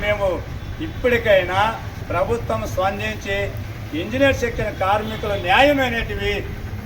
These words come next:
ఇవన్నీ కూడా సక్రమంగా నెరవేర్చలేని పరిస్థితి వస్తే సమ్మెకైనా ఎప్పుడు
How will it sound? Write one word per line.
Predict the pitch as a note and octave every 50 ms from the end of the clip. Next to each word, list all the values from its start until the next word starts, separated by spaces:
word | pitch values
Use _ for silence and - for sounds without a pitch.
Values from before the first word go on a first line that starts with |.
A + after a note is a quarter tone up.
| - - - - - - D#3
ఇవన్నీ | D#3 F3+ F#3 G#3 B3 C#4 D#4+ D4+ - C#4+
కూడా | B3+ A#3 A#3 A3+ A3+ A3 A3 - - - -
సక్రమంగా | - - - B3 B3 B3 B3 B3 B3 A#3 G#3+ F#3
నెరవేర్చలేని | F#3 G3+ A3+ B3 B3+ B3+ - C#4 B3 A#3+ A#3 A3+ A3 - - - - - - - - - F3+
పరిస్థితి | G3 B3+ C4 - C#4+ C4+ - A#3 F#3+ - C3+ - - - - - - - - - - - - - E3+
వస్తే | - F#3 - - G#3 G3+ F#3 D3+ - - - - - - - -
సమ్మెకైనా | E3+ F3 G#3+ B3 C4+ C4+ B3+ B3+ B3 A#3+ A#3+ A#3 A3+ G#3+ A3 G#3
ఎప్పుడు | A3 - - B3+ B3+